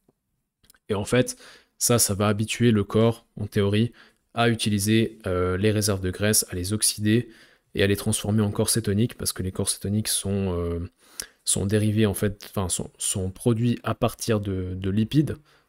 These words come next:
donc que ce soit lipides de, qui proviennent de l'alimentation ou lipides qui proviennent des réserves de graisse. Voilà, on va créer des corps cétoniques à partir de ces, de ces, euh,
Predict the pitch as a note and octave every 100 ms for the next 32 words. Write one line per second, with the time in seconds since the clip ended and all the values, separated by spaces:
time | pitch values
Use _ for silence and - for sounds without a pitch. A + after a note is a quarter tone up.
0 | - - - - G2 G#2 A2+ G#2 G2 F#2+
1 | F2+ F2+ F2+ G2+ _ _ _ _ _ _
2 | _ _ - F#2+ - A2+ G#2+ G2+ G2 G2+
3 | G2+ G2+ G2 - A2+ A2+ _ - _ _
4 | - G2+ G2+ G#2 A2+ G2+ - - - -
5 | A2 A2 G#2 G2+ F#2+ G#2+ G#2 A2 F#2+ G2
6 | G#2+ A2+ - - _ _ _ _ G#2 F#2+
7 | F2 - - - _ - G2+ G#2 A#2 A2
8 | A2 A2 - A2+ A#2 A2 - G#2+ - A2+
9 | G2+ G2+ - G#2 G2+ G2 G2+ - G#2+ G2+
10 | F#2 F2+ F2+ F2+